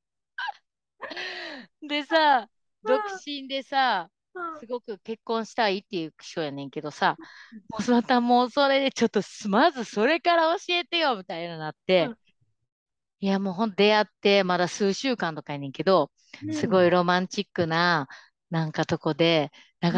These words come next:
Speaker 1: れ星見ながら自然の中でキスしたとかさ。
Speaker 2: うん。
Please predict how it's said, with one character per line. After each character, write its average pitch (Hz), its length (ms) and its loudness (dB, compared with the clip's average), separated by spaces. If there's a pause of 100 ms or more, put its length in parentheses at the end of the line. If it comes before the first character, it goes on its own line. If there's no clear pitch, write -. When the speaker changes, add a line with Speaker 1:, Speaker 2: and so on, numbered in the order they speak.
Speaker 1:
れ 208 100 6
星 180 320 -4
見 147 180 -4
な 143 140 -2
が 143 160 0
ら 151 180 2
自 - 160 -6
然 151 260 -2
の 151 140 -4
中 151 240 -2
で 143 100 -2
キ - 160 -2
ス - 160 -2
し - 120 -10
た - 100 -2
と 220 100 0
か 240 140 2
さ。 330 380 4 (2500)
Speaker 2:
う 285 80 2
ん。 294 160 0